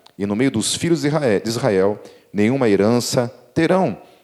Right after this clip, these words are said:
Porque os dízimos que os filhos de Israel oferecerem ao Senhor em oferta alçada, eu os tenho dado por herança aos levitas,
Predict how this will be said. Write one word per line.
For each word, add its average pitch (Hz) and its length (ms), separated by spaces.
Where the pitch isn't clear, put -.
Porque 107 240
os 104 200
dízimos 160 500
que - 100
os - 120
filhos 147 220
de 101 60
Israel 110 260
oferecerem 120 600
ao 135 80
Senhor 104 420
em 101 80
oferta 147 460
alçada, 107 540
eu 110 180
os - 140
tenho 120 220
dado 113 320
por 107 180
herança 107 520
aos 90 120
levitas, 95 640